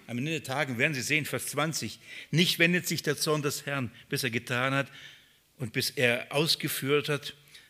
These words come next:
die Pläne seines Herzens." Am Ende der Tage werdet ihr es alles, werdet es voll verstehen. Am Ende der Tage, wenn das Gericht vollzogen wird, am Ende der Tage, wenn, wenn Gott kommt, in Jesus Christus und die Welt richten wird, wird's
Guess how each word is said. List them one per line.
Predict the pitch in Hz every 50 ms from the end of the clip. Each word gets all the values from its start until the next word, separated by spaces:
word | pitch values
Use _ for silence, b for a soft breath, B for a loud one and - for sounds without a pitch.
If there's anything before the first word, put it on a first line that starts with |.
| B -
die | 120
Pläne | 113 - - 127 123 127 135 139 139
seines | 113 127 127 127 127 - - -
Herzens." | 117 107 107 - - 104 98 -
Am | - 120 113 113
Ende | 123 123 127 143 156 170
der | 165 185 -
Tage | - - 143 131 123 123 110 104 95 95
werdet | 101 104 113 117 123 123 -
ihr | 127 117
es | 110 -
alles, | - 113 107 107 104 - - - - -
werdet | - 123 - - 107 113 113
es | 110
voll | - - 113 113
verstehen. | 110 - 107 - - - 107 101 95 92 - b b b b b b b b b b b _ _ _ _ _ _ b b b b
Am | 120 120
Ende | 120 131 139 180
der | 196 185 -
Tage, | - 151 139 131 117 104
wenn | 101 104
das | 104 - -
Gericht | - 127 117 139 135 -
vollzogen | - 143 139 - - 120 113 104 98 90
wird, | 87 82 - _ _ _ _ b b b b b b
am | b 110 117
Ende | 110 131 160
der | 160
Tage, | - 151 135 127 - - 107
wenn, | 110 107 113 123 - 117
wenn | 113 110 110 110 104 B B B B
Gott | - 135 131 - -
kommt, | - 147 135 120 104 - - - B B B B B
in | 120 110
Jesus | 113 117 123 131 135 127 -
Christus | - 117 113 104 - 117 - -
und | 110 95
die | 104 107
Welt | 110 120 117 - 113
richten | 117 104 - - - 98
wird, | 90 92 - - 101 92
wird's | 104 - - - -